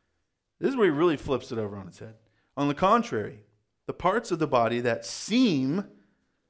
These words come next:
notice that word seem, "the parts of the body that seem,"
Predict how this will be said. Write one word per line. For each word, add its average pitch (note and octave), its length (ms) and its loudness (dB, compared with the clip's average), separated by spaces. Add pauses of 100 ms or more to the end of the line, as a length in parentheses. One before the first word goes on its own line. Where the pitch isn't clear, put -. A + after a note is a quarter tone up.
(460)
notice D3+ 280 -4
that F#3+ 160 2
word F3+ 200 4
seem, A2 540 -6
"the A2 60 -8
parts F3 300 0
of G#3+ 60 -2
the G#3+ 60 2
body D3 300 4
that B2 220 -2
seem," C3+ 680 -2